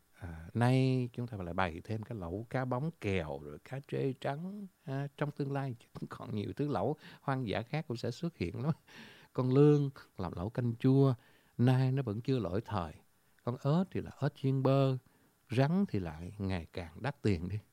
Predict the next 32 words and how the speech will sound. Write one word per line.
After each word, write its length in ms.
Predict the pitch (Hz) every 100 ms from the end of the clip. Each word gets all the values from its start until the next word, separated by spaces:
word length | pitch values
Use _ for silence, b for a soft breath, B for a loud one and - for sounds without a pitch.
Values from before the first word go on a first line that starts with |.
| _ _ -
Uống 160 | 127
máu 180 | 127 127
rắn, 360 | 123 123 160 165
pha 200 | - 113
rượu 200 | 90 82 92
tây, 420 | 117 120 123 123
ăn 220 | - 117 113
món 180 | 113
rắn 220 | 123 131 143
xào, 480 | - 101 90 85 82 B B -
rắn 200 | 120 135
nấu 160 | 127 135
cháo, 360 | - 127 135 160
đậu 120 | 85 87
xanh, 340 | - 123 127 117
thưa 100 | 120 117
quý 80 |
vị. 180 | 117 90 - _ -
Đó. 120 | 101 _ b b b b b
Các 180 | - 135
món 160 | 135 135
ăn 240 | 117 113
này 240 | 101 90 85
nó 80 | 107
còn 180 | 92 87
thay 280 | - 110
đổi, 340 | 101 82 95 151 b b b b b _ _ -
gẫm 280 | 95 104
lại 340 | 127 90 80 87 _ _ _ _
từ 180 | - 90 85
thân 280 | 107 92
nó. 220 | 92 101